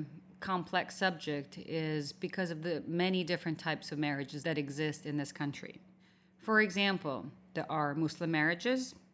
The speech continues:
then there are also civil marriages between same nationalities, but are registered outside of the U A E. There are also civil marriages between different nationalities,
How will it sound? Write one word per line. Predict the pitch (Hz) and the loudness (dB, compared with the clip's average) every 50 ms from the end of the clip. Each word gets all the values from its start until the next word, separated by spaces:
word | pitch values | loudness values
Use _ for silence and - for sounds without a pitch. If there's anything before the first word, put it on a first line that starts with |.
| _ _ _ _ _ - | _ _ _ _ _ -2
then | - 185 175 175 185 185 190 185 | 2 4 6 6 6 4 4 4
there | 175 180 180 | 4 4 6
are | 160 180 | 8 8
also | 180 185 185 - 214 | 6 6 6 4 0
civil | 202 - - 302 262 233 214 | -2 0 2 4 4 6 6
marriages | 196 170 151 147 156 160 156 185 185 - | 6 6 6 6 4 4 2 0 -2 -2
between | - 180 170 - - 185 175 170 175 | -2 -4 -4 -2 -2 0 0 0 0
same | 170 - - 220 202 202 190 | 0 0 2 2 2 4 4
nationalities, | 175 165 156 156 - - 156 143 139 139 139 147 147 165 180 190 185 - - - - _ _ _ - 151 | 4 4 4 4 2 -2 -2 -2 -2 -2 -2 -2 -2 -2 -4 -4 -6 -10 -14 -16 -20 _ _ _ -14 -8
but | - 165 156 156 160 | -4 -2 0 2 2
are | 165 170 | 4 4
registered | 156 180 180 165 175 185 170 - - - 165 156 156 156 147 - 160 - - - - | 6 6 6 6 4 0 0 -2 0 0 0 2 0 0 -2 -4 -10 -14 -12 -10 -6
outside | - 185 175 175 165 - 175 165 160 | -4 0 0 0 0 0 0 0 2
of | 156 143 143 | 0 0 -2
the | 151 | -2
U | 147 151 147 147 | 0 2 2 2
A | 143 | 2
E. | 147 165 190 214 226 214 - - - - - - - | 2 0 0 -2 -4 -6 -8 -14 -20 -20 -18 -4 0
There | - 185 | 2 2
are | 196 | 4
also | - 208 214 208 208 - | 4 4 4 4 2 -2
civil | 190 - - 208 185 196 196 | -4 -2 0 0 2 2 2
marriages | 185 190 180 175 180 175 160 175 160 | 4 4 4 4 4 2 2 -2 -4
between | 151 175 170 - 180 175 175 | -4 -4 -4 0 0 0 2
different | 160 214 214 214 - 208 175 | 2 2 2 2 2 2 2
nationalities, | 151 143 143 - - 160 147 139 143 151 156 165 180 190 196 190 - | 2 0 0 -2 -2 -2 0 0 0 -2 -2 -2 -4 -4 -6 -8 -10